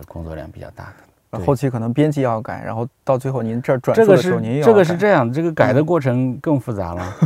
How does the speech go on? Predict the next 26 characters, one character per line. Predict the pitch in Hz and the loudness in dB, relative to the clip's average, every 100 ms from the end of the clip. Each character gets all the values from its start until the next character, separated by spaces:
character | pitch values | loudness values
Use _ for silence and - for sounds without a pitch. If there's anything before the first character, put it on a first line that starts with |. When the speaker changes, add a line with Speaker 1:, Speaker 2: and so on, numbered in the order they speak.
| - | 0
Speaker 2:
嗯。 | 165 | 0
Speaker 1:
<laughs> | |
就 | 175 | 2
是 | 151 - 190 151 - - - 214 - | 0 8 10 10 6 0 -4 -8 4
撰 | 214 | 8
稿 | 190 131 | 12 10
人 | 120 | 10
把 | 131 135 | 6 6
改 | 127 98 | 4 2
子-， | 98 104 98 | -2 -8 -8
稿 | - 98 | 0 2
子 | 104 | 2
拿 | 113 95 | -4 -6
出 | 101 113 | -4 -4
来， | 90 87 | -2 -2
是 | 143 | 2
Speaker 2:
嗯。 | 143 123 98 | 2 2 -2
Speaker 1:
编 | 127 131 | 0 0
辑 | 113 | 2
先 | 113 107 | 0 0
拿 | 82 95 | -2 -4
到， | 98 - | -4 -4
先 | 113 107 | -4 -4
改 | 82 69 | -6 -6
一 | |
遍， | 92 104 87 | -8 -8 -10